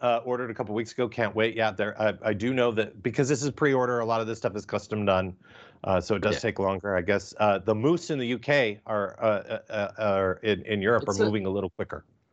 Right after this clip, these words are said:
Speaker 2: It's, it's a, it's, it normally is very slow, but I think they, they outsourced in, in, um, in the U K. What do they have over there? They got elk.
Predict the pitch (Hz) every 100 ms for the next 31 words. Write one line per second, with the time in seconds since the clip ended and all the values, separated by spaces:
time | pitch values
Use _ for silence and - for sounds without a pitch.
0 | _ _ _ _ _ 113 - - - 107
1 | 127 113 110 95 - 107 98 107 117 143
2 | 135 113 101 107 101 - - 98 110 104
3 | 104 104 139 139 127 110 101 90 95 95
4 | 92 - 110 131 - 85 - - - _
5 | 95 87 85 82 80 87 82 80 80 78
6 | 78 78 78 76 _ _ _ _ _ _
7 | _ - 95 98 101 - 131 151 170 190
8 | - 123 135 170 127 90 87 95 - 95
9 | 160 -